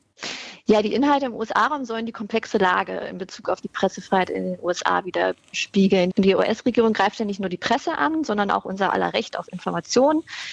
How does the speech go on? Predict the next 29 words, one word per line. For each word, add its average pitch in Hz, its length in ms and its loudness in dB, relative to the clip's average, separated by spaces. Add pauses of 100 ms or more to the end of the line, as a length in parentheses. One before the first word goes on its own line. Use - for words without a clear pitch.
(120)
indem 208 240 4
sie 202 80 2
zum 202 160 -4
Beispiel 190 300 0
Regierungsseiten 180 800 2
gelöscht 170 480 -2
hat. 175 160 0
Wir 180 140 -2
haben 190 180 0
daher 190 400 0 (320)
solche 226 320 4
Seiten 196 460 0
wieder 190 180 -2
zugänglich 311 480 -4
gemacht, 294 380 2
zum 208 120 -4
Beispiel 202 300 -2
eine 190 160 -2
Chronologie 196 720 4
vom 196 180 0
sechsten - 380 -2
Januar 185 360 0
zwanzig - 440 -6
einundzwanzig, 262 800 0
als - 140 -4
das - 120 -14
Kapitol 240 520 2
gestürmt 269 580 2
wurde. 269 440 4